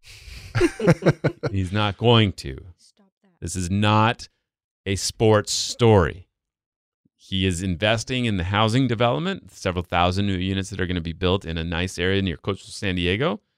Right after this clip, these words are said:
Speaker 2: He's very excited about that. They're going to build a new arena, but it's going to be a small arena for concerts and for, you know, minor league so-,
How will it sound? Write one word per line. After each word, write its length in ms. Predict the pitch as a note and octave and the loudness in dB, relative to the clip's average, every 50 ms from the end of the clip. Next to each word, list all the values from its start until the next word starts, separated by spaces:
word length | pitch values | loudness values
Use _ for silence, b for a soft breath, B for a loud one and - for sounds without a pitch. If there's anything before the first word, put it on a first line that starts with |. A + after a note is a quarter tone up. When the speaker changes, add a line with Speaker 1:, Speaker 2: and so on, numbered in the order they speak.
| _ _ _ | _ _ _
Speaker 2:
He's 80 | _ - | _ -4
very 120 | G#2+ G#2 | -2 -2
excited 380 | F#2 - - G#2 G2+ G2+ G2+ F#2+ | -2 0 0 2 2 2 2 2
about 220 | F#2+ G2+ F#2 - | 2 0 0 0
that. 320 | - A2 A#2+ D3+ F#3 F3+ - _ _ _ _ _ _ _ _ _ _ _ - | 2 2 2 2 2 -2 -6 _ _ _ _ _ _ _ _ _ _ _ -4
They're 120 | F#2+ F#2+ F2+ | -2 -2 2
going 300 | F2 A2+ A#2 A2+ B2 A#2 | 4 6 6 6 6 4
to 80 | C3+ B2 | 2 2
build 280 | G#2+ B2 B2 B2+ B2 | 4 6 6 6 6
a 60 | B2 | 4
new 220 | A#2+ A#2 A#2+ A#2+ A#2 | 4 4 4 4 2
arena, 340 | A2 A2 A#2+ B2 C3+ D#3 D#3 | 2 2 0 0 0 -2 -2
but 120 | A#2 A2 F#2+ | -2 -2 -2
it's 120 | F#2 - | -2 -4
going 180 | - G2+ G2+ G2 | -4 -2 -2 -2
to 60 | F2 | -2
be 80 | F#2+ F2+ | -4 -6
a 40 | |
small 400 | - - - A#2 G#2 G2+ G2+ G#2+ | -6 -6 -6 -4 -4 -2 -2 -2
arena 420 | G#2 G#2 A2 G#2+ G2+ G#2+ A2+ A#2 - _ | -2 -2 -2 0 0 0 0 -2 -4 _
for 180 | - - F2 - - - | -6 -6 -6 -6 -6 -8
concerts 720 | - - A2+ A#2 B2 A#2 - C#3+ D#3 E3 - - - - _ _ _ _ _ _ _ _ _ _ _ _ _ - | -2 0 2 2 2 2 0 0 0 0 -2 -8 -14 -16 _ _ _ _ _ _ _ _ _ _ _ _ _ -4
and 400 | F2+ F#2 F#2 F#2 F2+ F2+ F2+ - | 0 0 2 2 2 2 0 -2
for, 520 | - G2 F#2 F2+ F2 F2+ F2 E2+ E2 E2 - _ | -4 -2 0 0 2 2 2 2 0 -2 -6 _
you 120 | F#2 F#2 | -6 -4
know, 300 | F2 D#2+ D#2 D#2+ D#2 D#2+ E2 - _ _ _ _ _ _ _ _ _ _ _ _ _ _ - | -4 -2 -2 -4 -4 -6 -10 -16 _ _ _ _ _ _ _ _ _ _ _ _ _ _ -10
minor 360 | F#2 F2+ F2+ F#2+ G2 F#2 F#2+ | -6 -4 -2 -2 0 0 0
league 420 | F#2+ F#2 F#2+ F2+ F2 E2+ E2+ - _ _ _ _ _ - | 0 0 0 -2 -2 -4 -8 -16 _ _ _ _ _ -12
so-, 240 | - - - F#2+ | -10 -8 -6 -6